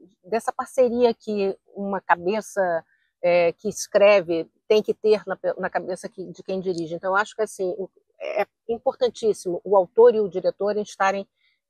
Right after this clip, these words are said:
juntos e trabalharem, se entenderem e trocarem, é, bolas. Então, antes o pré, até da escrita, pra mim, é, é interessante. Eu, eu bato bola, eu gosto de trabalhar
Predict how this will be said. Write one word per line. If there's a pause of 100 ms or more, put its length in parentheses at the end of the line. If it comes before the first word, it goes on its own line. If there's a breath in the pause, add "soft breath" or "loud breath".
juntos
e
trabalharem,
se
entenderem
e
trocarem,
é,
bolas.
Então,
antes (100)
o
pré, (420)
até
da
escrita,
pra
mim,
é,
é
interessante.
Eu,
eu
bato
bola,
eu
gosto
de
trabalhar